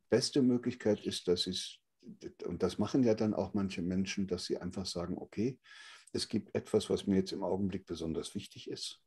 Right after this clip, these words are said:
Und darum kümmere ich mich. Und das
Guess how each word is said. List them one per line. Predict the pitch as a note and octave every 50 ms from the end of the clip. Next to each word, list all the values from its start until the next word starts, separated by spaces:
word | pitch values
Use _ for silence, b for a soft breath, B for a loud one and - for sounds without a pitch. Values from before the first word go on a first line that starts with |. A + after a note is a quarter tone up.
| _ _ _ _ _ _ b b b b b b b b b b _ _ -
Und | - F2+ F2+ -
darum | F#2 G2 F2 F#2+ F#2+ F#2
kümmere | - G2 F#2+ G#2 A#2 A#2 A#2 A#2
ich | D#2+ G#2 G#2+ - -
mich. | A2+ G#2+ C3+ - - - - - _ _ _ _ _ _ _ _ _ _ _ _ - - - - _ _ _ _ _ _ _
Und | - G#2 G#2 G#2 F#2+ - - - - _ _ _ -
das | G2+ G2 - - - - -